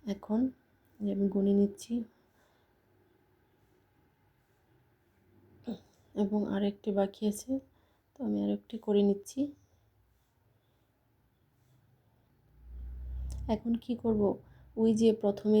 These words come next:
যে দুইটা ডাবল ক্রোশেট করেছিলাম একসাথে, এটার ভিতরে মানে দুইটার মাঝখানে একটা স্লিপ স্টিচ দিয়ে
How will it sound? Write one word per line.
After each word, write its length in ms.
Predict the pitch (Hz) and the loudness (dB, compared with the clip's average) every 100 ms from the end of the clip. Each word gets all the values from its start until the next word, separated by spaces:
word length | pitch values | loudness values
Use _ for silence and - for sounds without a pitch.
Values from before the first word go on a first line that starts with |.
| 214 | 6
যে 100 | 220 220 - _ _ _ - | 4 2 -4 _ _ _ -8
দুইটা 420 | 202 208 208 214 208 - - _ _ - 202 | 2 2 2 2 2 -2 -10 _ _ -16 -6
ডাবল 280 | 196 190 202 202 | 0 2 2 0
ক্রোশেট 280 | 208 - 208 - | -2 -4 -6 2
করেছিলাম 380 | 214 214 214 208 | 2 4 2 2
একসাথে, 300 | 202 - 220 220 | 0 -2 -6 -4
এটার 200 | 208 202 - - - _ _ _ - | -2 -4 -6 -14 -20 _ _ _ -4
ভিতরে 380 | 196 208 208 220 240 _ _ _ _ | -2 2 2 2 -2 _ _ _ _
মানে 100 | 208 190 | -2 4
দুইটার 260 | 208 214 214 | 4 4 2
মাঝখানে 460 | 202 196 - 226 240 240 | 2 0 -4 -2 0 0
একটা 200 | 214 277 285 | -2 -6 -6
স্লিপ 220 | - 208 208 | -6 -6 -4
স্টিচ 240 | - - 226 | -6 -4 -2
দিয়ে 140 | 262 | 2